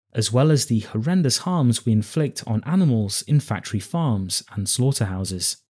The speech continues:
Thus, we can likely prevent a lot of future suffering if we manage to spread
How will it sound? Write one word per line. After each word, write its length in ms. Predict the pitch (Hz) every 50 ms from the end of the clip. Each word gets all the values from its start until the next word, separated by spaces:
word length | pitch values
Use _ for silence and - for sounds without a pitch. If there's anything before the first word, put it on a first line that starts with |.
| _ _ _ _ _ _ _ _ _ _
Thus, 520 | - 113 123 156 175 175 160 - - - - - _
we 160 | 123 123 170
can 240 | 180 - 240 220 180
likely 380 | 139 151 175 160 - 156 143 120
prevent 640 | - - 113 104 110 170 175 147 107 90 - - - _ -
a 60 | 117
lot 340 | 110 110 117 143 143 - 208
of 80 | 190
future 360 | - - 117 110 - - 101
suffering 580 | 98 - - 190 185 - - 117 101 98 101 - _ _ _ _ -
if 160 | 143 - -
we 40 | 165
manage 380 | 151 160 175 202 226 220 -
to 120 | - 165 143
spread 500 | - - - - 175 185 185 170 123 -